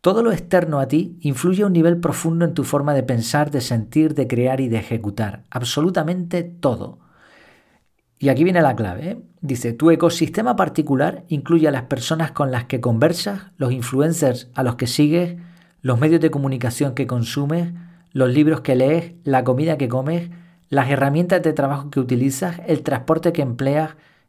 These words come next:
el lugar en el que vives y los espacios que visitas. Todo ello funciona de manera conjunta para elevarte a la categoría de leyenda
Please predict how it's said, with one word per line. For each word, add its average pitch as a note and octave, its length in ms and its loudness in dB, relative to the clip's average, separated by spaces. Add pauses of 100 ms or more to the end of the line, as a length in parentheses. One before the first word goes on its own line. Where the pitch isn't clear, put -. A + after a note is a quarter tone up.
el C#3+ 100 4
lugar D3+ 300 6
en F#3 80 2
el E3+ 100 4
que D#3+ 140 2
vives E3 320 4
y D#3 40 2
los C3+ 140 0
espacios A#2+ 460 -4
que A#2+ 100 -4
visitas. G#2+ 560 -10 (640)
Todo F#3 260 4
ello G3 200 2
funciona F3 500 0
de E3 80 4
manera D3+ 320 0
conjunta D#3+ 560 -2
para C#3 220 2
elevarte C#3+ 420 2
a C3+ 40 2
la C3 120 0
categoría B2+ 540 2
de F3 100 4
leyenda C#3 720 -2